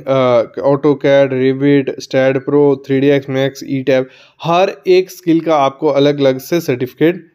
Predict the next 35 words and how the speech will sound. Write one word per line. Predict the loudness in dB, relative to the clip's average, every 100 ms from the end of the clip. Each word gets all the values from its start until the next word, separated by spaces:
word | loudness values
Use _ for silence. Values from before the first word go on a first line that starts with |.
| -6
मिलने | 0 2 2
वाला | 0 -2 -4
है। | -10 _ _ _ -20 -20 _ _
फिर | 0
हम | 0 0
बात | 0 0 -2
करते | -4 0 -2
हैं | 0 0 -2 0
जो | -2
बच्चे | 0 -4 0 -4
प्लेस्ड | -2 0 2 2 0
हो | -2
चुके | -2 -6 -4
हैं, | -4 -4 -8 -12
सेवेंटी | -8 -2 -2 -2 -6
सिक्स | -8 -12
परसेंट | -10 -6 -4
सक्सेस | -4 -6 -4 -6 0
रेशियो | -2 0 -2
है, | 0 0 -2
अ, | -2 -2 -2 -4 -20 -20 _
सिविल | -6 0 0
गुरुजी | 0 -2 -2 -4
इंस्टीट्यूट | -4 -6 -4 -6 -8
की। | -6
काफ़ी | -4 -4 -4
बच्चे | -6 -6 -8
प्लेस्ड | -2 0 0 -2
हुए | -4
हैं | -4 -4
ट्रेनिंग | -4 -4 -4
करके | -4 -4 -10 -12 _ -20 -20 _ -2
और | 0 0 0
इसमें | -4 -2 0 0 0
आप | 0 0 0 -2 -2 -6